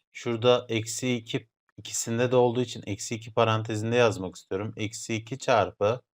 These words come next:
A artı B. Bir de artı neyimiz var? X'imiz var.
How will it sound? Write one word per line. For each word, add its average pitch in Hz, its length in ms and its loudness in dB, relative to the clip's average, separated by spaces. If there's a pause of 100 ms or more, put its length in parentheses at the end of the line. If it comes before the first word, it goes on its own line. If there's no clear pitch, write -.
(520)
A 113 420 6
artı 101 360 2
B. 101 300 0 (1500)
Bir 123 80 -6
de 127 100 4
artı 117 400 4
neyimiz 120 400 -2
var? 135 300 2
X'imiz 104 500 -6
var. 120 260 2